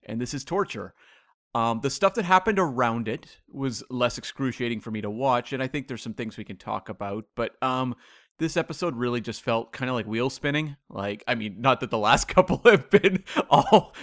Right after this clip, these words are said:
forward momentum, but this one to me was just like, "Okay, um, boy, we, not a lot's happening, and we have the revelation that,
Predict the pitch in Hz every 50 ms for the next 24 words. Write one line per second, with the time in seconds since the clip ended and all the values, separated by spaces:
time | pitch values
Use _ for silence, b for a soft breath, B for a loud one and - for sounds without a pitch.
0 | 226 - - - 160 151 160 151 151 156 143 123 131 123 123 131 143 139 190 208
1 | 226 240 240 226 B B B B B 135 117 - 151 147 147 135 127 156 151 -
2 | - 156 147 139 131 - 147 127 131 127 123 120 113 - 127 117 - - - 120
3 | 113 113 110 110 - b b b b b b b b b b b b b b b
4 | b _ - 262 269 - - 220 220 202 180 151 135 117 101 B B B B B
5 | - - 139 143 147 147 147 143 143 143 - - _ _ _ _ - 165 185 180
6 | 151 131 117 110 123 147 - - 135 139 143 160 175 202 208 196 196 185 - 156
7 | 156 151 147 - 147 147 151 156 156 165 - _ - 127 120 117 120 120 143 151
8 | 139 120 135 131 127 113 127 131 123 131 123 120 123 117 - - 143 135 120 120
9 | 117 107 -